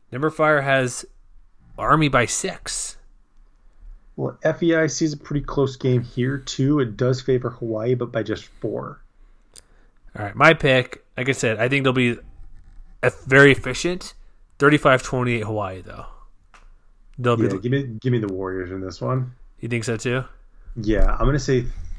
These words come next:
Speaker 2: thirty-one to twenty-one.
Speaker 1: Thirty-one to twenty-one.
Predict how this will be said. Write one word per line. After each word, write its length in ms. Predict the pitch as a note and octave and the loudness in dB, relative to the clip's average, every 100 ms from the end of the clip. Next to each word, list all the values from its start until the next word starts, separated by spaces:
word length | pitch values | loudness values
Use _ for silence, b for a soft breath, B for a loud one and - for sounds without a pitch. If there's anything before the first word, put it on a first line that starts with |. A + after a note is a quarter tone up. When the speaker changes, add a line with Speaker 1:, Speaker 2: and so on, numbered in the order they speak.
| - | -2
Speaker 2:
thirty-one 720 | C#3 C#3 C#3+ B2+ A2 A2+ A2+ | 0 2 0 2 4 4 -2
to 80 | G#2 | -4
twenty-one. 800 | - - G#2 F#2 G#2 - - - - - - | -10 -8 -6 -6 -10 -12 -12 -14 -18 -20 -20
Speaker 1:
Thirty-one 560 | B2 D3 C#3 A#2+ B2 | -16 -14 -14 -16 -18
to 160 | A#2+ - | -20 -20
twenty-one. 540 | - G#2 G#2+ G2+ - | -20 -20 -20 -20 -20